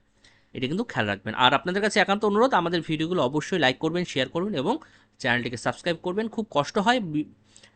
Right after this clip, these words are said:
ভিডিওগুলো বান-, বানাতে, আপনাদের এইটুকু সাপোর্ট আশা রাখছি। তাহলে দুই নাম্বার পয়েন্ট বিস্তৃতি।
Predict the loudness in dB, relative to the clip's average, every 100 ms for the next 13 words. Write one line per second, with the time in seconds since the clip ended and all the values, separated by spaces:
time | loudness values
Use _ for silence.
0 | -2 2 4 4 4 0 4 2 4 0
1 | -4 -8 -20 _ -2 0 2 2 0 _
2 | _ _ _ _ _ _ -20 _ 2 2
3 | 4 0 0 0 0 -2 -4 -4 -6 -8
4 | -12 -12 -20 _ 4 4 6 2 4 2
5 | 2 2 0 -2 -6 0 2 2 -2 -6
6 | -6 -6